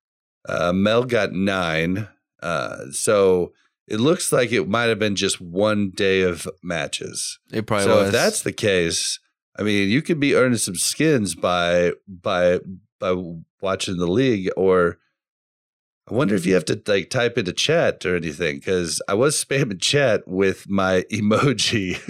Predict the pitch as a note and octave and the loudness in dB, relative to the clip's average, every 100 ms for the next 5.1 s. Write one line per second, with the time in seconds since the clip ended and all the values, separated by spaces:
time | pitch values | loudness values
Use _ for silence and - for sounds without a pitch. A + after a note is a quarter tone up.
0 | - C3 - D#3 A2+ G2 G#2 G#2 G2 G2 | -6 -4 -2 0 2 2 4 2 2 0
1 | - G2+ F#2+ G2 G2+ D3 A2+ G#2+ F#2+ F#2 | 2 2 2 0 -4 -4 0 2 2 2
2 | F2+ - _ _ C#3 E3+ A3 C4+ E4 D4 | 0 -2 _ _ -4 -2 0 2 2 2
3 | - G3 A3+ - G3+ C#4 - _ A3 G#3+ | 0 2 2 2 2 0 -2 _ -6 0
4 | G#3+ G3 D3 D#3 D3+ C#3+ A#2+ B2 D3+ F#3+ | 2 2 2 0 0 -2 0 2 0 -2